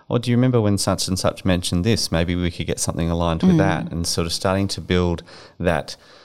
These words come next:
Speaker 1: um, ability for them to see beyond their own, um, circumstance and see what
Speaker 2: Yeah.
Speaker 1: others are interested in.
Speaker 2: And stop suggesting that dad might like the Lego set they actually want.
Speaker 1: Yeah, correct.
Speaker 2: <laughs> Those sorts of things.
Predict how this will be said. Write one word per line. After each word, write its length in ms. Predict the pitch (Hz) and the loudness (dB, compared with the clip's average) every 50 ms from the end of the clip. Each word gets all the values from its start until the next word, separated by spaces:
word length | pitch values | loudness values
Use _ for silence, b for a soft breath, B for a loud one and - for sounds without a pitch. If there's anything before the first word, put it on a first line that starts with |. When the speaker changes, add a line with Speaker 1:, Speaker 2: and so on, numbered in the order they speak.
| B B B - | B B B -4
Speaker 1:
um, 360 | - 90 87 85 82 82 78 - - | -2 0 0 2 0 0 -2 -6 -6
ability 440 | - 82 78 95 98 104 101 90 87 | -6 -2 0 2 4 4 4 2 0
for 140 | - - 87 | -2 -2 0
them 160 | 85 85 82 | 0 0 0
to 120 | - - | 0 -2
see 320 | 90 - - - 90 85 82 | 0 0 2 2 2 2 2
beyond 580 | - 82 82 85 85 85 82 82 80 78 - - | 0 0 0 2 2 2 2 0 -2 -4 -6 -4
their 200 | 82 80 82 85 | -2 0 2 2
own, 360 | 87 90 92 87 87 85 85 B B B B B B B B - | 2 2 2 2 0 -2 -4 B B B B B B B B -4
um, 240 | 82 82 80 78 78 | -2 -2 -2 -2 0
circumstance 720 | - - 82 76 - - 76 - - 76 76 - - - | 0 0 0 0 -2 -4 -8 -6 -6 -6 -6 -6 -6 -8
and 80 | 80 78 | -6 -4
see 160 | - - 92 | -2 0 2
what 100 | 87 82 | 2 2
Speaker 2:
Yeah. 60 | 80 | 2
Speaker 1:
others 200 | 78 76 80 76 | 0 -2 -4 -6
are 120 | 80 76 80 | -4 -4 -4
interested 420 | 78 78 - - - - 80 - | -4 -6 -6 -8 -8 -8 -6 -4
in. 80 | 80 170 | -2 -2
Speaker 2:
And 140 | 160 - - - | -2 -2 -2 -2
stop 320 | - - - 175 - - - | -2 0 0 0 -2 -2 -2
suggesting 540 | - - 170 175 151 165 - - 156 151 | -2 0 2 2 2 2 2 2 2 2
that 100 | 147 - | 2 2
dad 240 | - 147 147 147 143 | 2 2 2 2 2
might 200 | 156 147 139 87 | 2 2 2 2
like 180 | 101 135 131 - | 2 2 2 0
the 100 | - 131 | 0 0
Lego 240 | 139 139 - 135 160 | 0 2 2 2 0
set 260 | - - - - - | 2 0 0 0 2
they 180 | - 139 139 | 2 2 4
actually 380 | 127 - - - - - - 190 | 2 2 2 0 -2 -2 -2 0
want. 320 | 185 - 65 - - - | 0 2 2 0 2 4
Speaker 1:
Yeah, 400 | 233 240 208 - - - 285 226 - - - - | 4 6 6 6 6 6 4 4 6 4 4 4
correct. 80 | - | 4
Speaker 2:
<laughs> 340 | - - 254 240 226 254 - | 2 2 4 2 2 2 2
Those 200 | - - 156 - | 2 2 2 0
sorts 240 | - - - - 165 | -2 -4 -2 0 0
of 100 | 156 - | 2 4
things. 220 | 170 165 160 - | 6 4 4 4